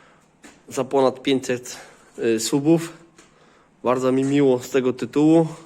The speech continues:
Widzę, że tam gdzieś w ciągu tych kilku dni jest co-, co-, was coraz więcej. No i bardzo mi niezmiernie miło z tego tytułu.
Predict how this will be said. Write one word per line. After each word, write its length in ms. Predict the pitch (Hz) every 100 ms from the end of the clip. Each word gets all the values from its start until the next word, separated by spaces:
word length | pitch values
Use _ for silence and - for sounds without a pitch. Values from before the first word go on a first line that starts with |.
| - _ -
Widzę, 220 | 131 131
że 60 | 120
tam 180 | 123 123
gdzieś 280 | 123 120 - _ _ - - - _ -
w 40 |
ciągu 260 | - 131 123
tych 180 | 123
kilku 340 | - 131 127 127
dni 280 | 120 135 131 - - _ _ _ - - _ _ -
jest 260 | 123 -
co-, 240 | - 123 117 -
co-, 200 | 131 120
was 260 | 120 117
coraz 340 | - 113 104 -
więcej. 540 | 131 147 147 175 180 - - _ _ -
No 320 | 117 120 127
i 140 | 127 120
bardzo 400 | 127 127 123 117
mi 320 | 117 113 113 - -
niezmiernie 500 | 117 135 131 131 143
miło 300 | 220 151 110
z 40 |
tego 220 | 120 110
tytułu. 480 | 107 98 107 110 139